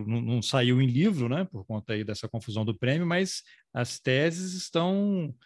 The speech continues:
eh, e as monografias estão disponíveis, né? Onde é que o pessoal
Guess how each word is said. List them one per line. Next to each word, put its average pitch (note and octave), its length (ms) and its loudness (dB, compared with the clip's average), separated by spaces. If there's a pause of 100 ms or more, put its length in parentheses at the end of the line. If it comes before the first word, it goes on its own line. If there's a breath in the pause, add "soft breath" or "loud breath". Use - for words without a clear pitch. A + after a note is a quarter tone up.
(100)
eh, C3 200 -2
e A#2 60 0
as A2 120 2
monografias A#2 600 0
estão F3 200 0
disponíveis, D#3+ 720 4
né? D3+ 160 2
Onde C#3+ 140 0
é D#3+ 60 0
que E3 160 -6
o D3 40 -10
pessoal C#3 560 0